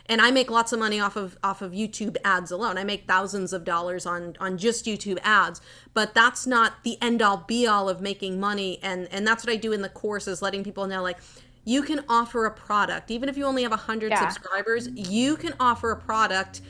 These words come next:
Speaker 1: Even if it's a small course for forty-seven dollars, and start making money right from the get-go instead of waiting, 'cause for, for, to get monetized on YouTube for ads, it's a thousand subscribers and four thousand hours of watch time.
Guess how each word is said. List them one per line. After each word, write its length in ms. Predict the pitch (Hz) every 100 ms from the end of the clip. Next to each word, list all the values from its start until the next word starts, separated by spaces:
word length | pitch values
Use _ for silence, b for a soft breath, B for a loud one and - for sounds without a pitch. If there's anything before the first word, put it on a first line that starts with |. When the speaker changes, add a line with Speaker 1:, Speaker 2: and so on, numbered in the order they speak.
| B B
Speaker 1:
Even 240 | 262 285
if 100 | 311 269
it's 120 | 262
a 80 | 226
small 460 | - 233 220 220
course 500 | - 226 233 240 -
for 180 | - 190
forty-seven 760 | - 208 202 214 - 202 202 196
dollars, 560 | 185 185 233 269 262 b b b b 226
and 140 | 233
start 400 | - - 240 247
making 380 | 240 233 233 220
money 260 | 208 208
right 300 | 185 196 -
from 220 | - 202 196
the 60 |
get-go 580 | 175 180 - 214 226 226
instead 440 | 214 190 - 214
of 100 | 214
waiting, 440 | 175 202 196 202 190
'cause 180 | 214 -
for, 300 | - 208 -
for, 120 | 240
to 100 | 226
get 260 | 208 254 254 - -
monetized 720 | 220 233 226 - 214 202 202
on 120 | 196
YouTube 380 | 196 208 - -
for 140 | 170 196
ads, 300 | 185 185 170
it's 100 | 185
a 60 |
thousand 480 | - 202 214 226 277
subscribers 720 | - 254 - 220 214 214 196
and 180 | 190 185
four 240 | - 208
thousand 340 | 202 202 202 202
hours 360 | 185 180 180 175
of 260 | 190 165 156
watch 360 | 160 214 - -
time. 340 | 180 107 -